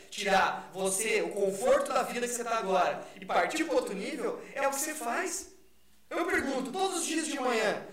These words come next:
você chega na tua empresa, você já chega atrasado pra começar o trabalho ou você chega antes pra se preparar como é que você trabalha? Pra arrumar o ambiente, pra deixar tudo pronto, pra às oito e meia você tá ali, começar o teu treinamento.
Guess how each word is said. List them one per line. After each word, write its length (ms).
você 280
chega 320
na 80
tua 140
empresa, 640
você 220
já 140
chega 260
atrasado 720
pra 160
começar 400
o 80
trabalho 380
ou 40
você 140
chega 260
antes 160
pra 100
se 140
preparar 480
como 140
é 20
que 80
você 80
trabalha? 500
Pra 140
arrumar 400
o 40
ambiente, 460
pra 140
deixar 240
tudo 220
pronto, 500
pra 160
às 180
oito 300
e 40
meia 280
você 240
tá 100
ali, 400
começar 560
o 60
teu 140
treinamento. 600